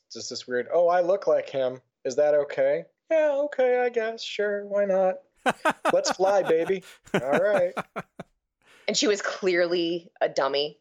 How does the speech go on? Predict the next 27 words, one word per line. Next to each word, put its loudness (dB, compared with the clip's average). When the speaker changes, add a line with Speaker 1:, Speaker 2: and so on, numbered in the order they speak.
Speaker 3:
at -2
that -2
point -4
when -8
they -10
jumped -2
off -2
the -6
ground, -4
which -10
I -16
thought -4
was -6
hilarious. -2
Speaker 2:
<laughs> -12
Speaker 3:
Her 0
body 2
just -6
turned -4
limp. -4
Speaker 1:
So 0
how 2
did 0
you -4
feel 0
about -2
when 0